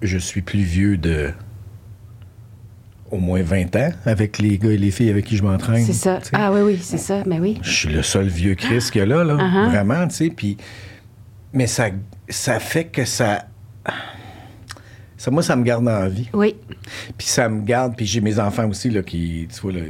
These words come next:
Speaker 1: ils ont vingt-trois, vingt et un, la même chose. Fait que notre travail,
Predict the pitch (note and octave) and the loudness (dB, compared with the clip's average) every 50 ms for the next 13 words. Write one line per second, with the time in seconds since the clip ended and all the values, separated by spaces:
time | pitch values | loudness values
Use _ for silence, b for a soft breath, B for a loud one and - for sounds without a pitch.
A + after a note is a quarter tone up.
0 | D2 D#2 E2+ D#2+ D#2+ D#2+ D#2 D#2 E2+ F2 D2+ - - A2 G#2 F#2 F#2 F2 F2+ F2+ | -10 -12 -12 -10 -10 -10 -6 -4 -4 -4 -4 -4 -4 -2 0 0 0 0 0 0
1 | E2 F2+ A#2 C3 G2+ F#2+ F2+ F#2 F#2 F2+ F#2 F2+ E2 E2 - A#2 A2 C#3+ D3+ C3+ | 0 2 0 0 -2 -2 0 2 2 2 2 2 2 2 2 2 2 2 0 0
2 | G#2 - - - - - - - - - - - - - - - - - B B | -2 -4 -6 -14 -20 -20 -20 -20 -20 -20 -20 -20 -20 -20 -20 -20 -16 -16 B B
3 | B B B B B B B B B B B B B B - - - - - - | B B B B B B B B B B B B B B -20 -20 -20 -20 -20 -20
4 | - - - - - A2+ G2+ - B2+ B2+ B2+ C3 C#3 C#3 - - - C3 A2+ G#2+ | -20 -20 -16 -8 -6 -6 -4 0 2 2 4 4 2 0 -2 -4 -2 0 0 2
5 | G2+ G#2 G2 G#2+ C3 D3 C#3+ A#2+ F#2+ E2+ E2+ E2 | 2 0 0 0 -2 -2 -2 -2 -4 -4 -6 -10